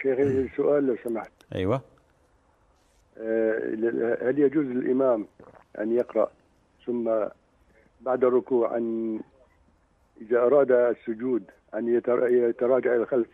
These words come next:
Speaker 1: مقدار ثلاثين سنتي؟
Speaker 2: أعد يا أبو عبد المجيد أخوي، أعد كيف؟ عفواً.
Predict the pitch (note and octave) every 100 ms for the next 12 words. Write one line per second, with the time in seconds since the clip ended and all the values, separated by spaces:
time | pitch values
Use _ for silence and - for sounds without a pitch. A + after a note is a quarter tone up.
0 | _ - G#2 A2 A#2+ G#2 - A2+ A#2 -
1 | B2 - B2 A2 G2+ - _ _ _ _
2 | _ _ _ _ _ _ _ _ _ _
3 | _ _ _ _ _ _ _ _ _ _
4 | C#3 C#3 C#3 C3+ C3 A#2+ A2+ A#2+ B2 B2+
5 | C#3 C3 - C3 B2 C3 A#2+ D3 D#3+ -
6 | A#2 C#3+